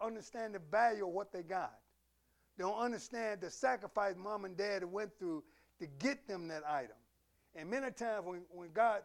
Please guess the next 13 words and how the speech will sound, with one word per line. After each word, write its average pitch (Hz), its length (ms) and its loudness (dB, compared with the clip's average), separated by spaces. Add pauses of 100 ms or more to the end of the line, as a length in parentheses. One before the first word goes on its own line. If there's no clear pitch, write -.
before 208 300 0
God 185 280 2
give 277 180 -2
us 247 120 -2
something, 180 320 -4 (380)
guess 190 180 -2
what? 226 340 0 (500)
He 269 120 4
wants 254 300 4
us - 60 -8
to 240 100 4
appreciate 233 540 0
it. - 180 -14